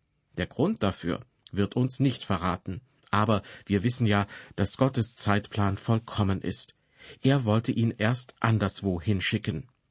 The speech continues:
Deshalb reiste Paulus in den Westen nach Mazedonien, nach Philippi,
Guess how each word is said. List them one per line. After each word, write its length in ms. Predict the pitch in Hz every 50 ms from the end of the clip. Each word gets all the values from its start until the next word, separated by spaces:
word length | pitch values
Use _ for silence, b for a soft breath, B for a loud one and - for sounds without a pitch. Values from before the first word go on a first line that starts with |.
| _ _ _ _ B B B B B B B B B B B
Deshalb 320 | - 175 - 220 185 - 113
reiste 320 | 120 156 170 - - 160
Paulus 480 | 123 - 113 110 127 143 151 156 - -
in 180 | - 117 101
den 240 | 87 98 95 92 87
Westen 440 | 104 107 107 - - - - 120 104
nach 180 | 104 101 -
Mazedonien, 960 | - 110 110 - - 131 123 120 - 123 113 110 101 85 92 95 98 104 104 - _ _ -
nach 180 | - 98 95
Philippi, 600 | - - 127 117 123 117 123 - - 78 71 -